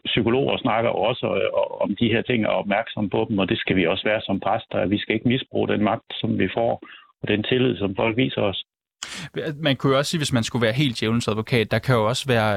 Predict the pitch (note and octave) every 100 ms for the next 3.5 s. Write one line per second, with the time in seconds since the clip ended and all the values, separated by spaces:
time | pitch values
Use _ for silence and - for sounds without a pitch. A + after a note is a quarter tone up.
0 | F#2+ G2 F#2+ - A#2 G#2 C3 C3+ - A2
1 | - A#2 A2 G2+ G#2 C3 G#3+ D#3 A#2+ _
2 | - - - - C#3 A#2 A#2 - D3 C3
3 | A#2+ C3 A2+ -